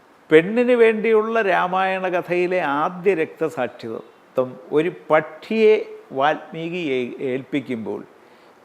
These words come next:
ഈ പക്ഷികൾ ലോകത്ത്, അല്ലെങ്കിൽ മരങ്ങൾ ലോകത്ത്, അല്ലെങ്കിൽ മറ്റ് ജീവജാലങ്ങൾ ലോകത്ത് മനുഷ്യന് വേണ്ടി ഒരർത്ഥത്തിൽ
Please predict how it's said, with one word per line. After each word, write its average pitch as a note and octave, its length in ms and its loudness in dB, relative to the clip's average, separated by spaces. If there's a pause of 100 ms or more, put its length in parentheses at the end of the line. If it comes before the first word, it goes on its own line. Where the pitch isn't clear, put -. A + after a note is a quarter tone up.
ഈ E3+ 120 -2 (160)
പക്ഷികൾ G#3 560 2 (140)
ലോകത്ത്, F3 580 0 (280)
അല്ലെങ്കിൽ E3+ 500 -2
മരങ്ങൾ E3 540 -2 (120)
ലോകത്ത്, D3+ 560 -2
അല്ലെങ്കിൽ C#3+ 340 -4
മറ്റ് C#3 340 -6 (100)
ജീവജാലങ്ങൾ F3 840 0
ലോകത്ത് B2+ 500 -4 (280)
മനുഷ്യന് D3 520 -2
വേണ്ടി C3+ 380 -6 (480)
ഒരർത്ഥത്തിൽ C3+ 680 0